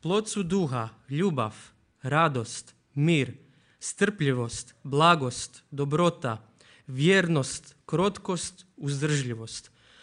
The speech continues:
Protiv ovih ne postoji zakon. Oni koji pripadaju Kristu Isusu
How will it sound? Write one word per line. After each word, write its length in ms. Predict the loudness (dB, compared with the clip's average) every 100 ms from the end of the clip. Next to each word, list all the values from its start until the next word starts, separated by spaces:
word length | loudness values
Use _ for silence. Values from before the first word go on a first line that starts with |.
| -20 _
Protiv 360 | -2 0 0 -4
ovih 400 | 0 0 0 0
ne 180 | -2 -2
postoji 600 | -2 -4 -2 -2 0 -2
zakon. 560 | -6 -2 0 0 -6 -8 -10 _ -20 -10 0
Oni 180 | 2
koji 280 | 2 2 2
pripadaju 680 | 2 -2 2 4 6 6 2
Kristu 520 | 2 0 0 -2 -4
Isusu 540 | -2 -2 -4 -4 -4